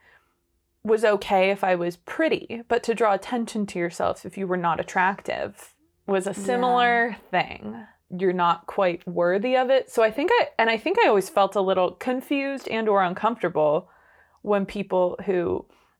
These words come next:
Speaker 1: and I think, think a lot of people feel this way, you know, that person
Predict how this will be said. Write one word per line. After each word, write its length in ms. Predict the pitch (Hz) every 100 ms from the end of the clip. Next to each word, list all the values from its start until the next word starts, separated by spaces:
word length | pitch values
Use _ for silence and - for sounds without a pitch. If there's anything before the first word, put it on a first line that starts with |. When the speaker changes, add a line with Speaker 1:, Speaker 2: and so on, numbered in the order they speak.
| -
Speaker 1:
and 100 | 240
I 60 | 254
think, 200 | 302 - _ _ _ - -
think 140 | 220
a 60 | 202
lot 240 | 175 156
of 80 | 175
people 260 | 180 175 156
feel 180 | 151
this 180 | 151 -
way, 220 | 156 147 -
you 160 | 180 160
know, 280 | 160 185 190
that 360 | 190 190 -
person 640 | - 214 202 208 196 185